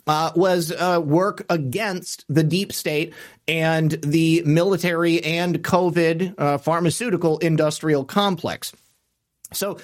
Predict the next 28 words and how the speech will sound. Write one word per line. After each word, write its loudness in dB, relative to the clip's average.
they're 2
hoping 0
that 0
by 0
forcing 0
him -2
into -4
courtrooms 0
all 2
across 0
this -6
country, -2
he -4
is -6
going 0
to 0
essentially 0
take -2
all 2
of -2
the 2
money 0
that -2
he 0
would 2
otherwise 0
spend -4
campaigning -2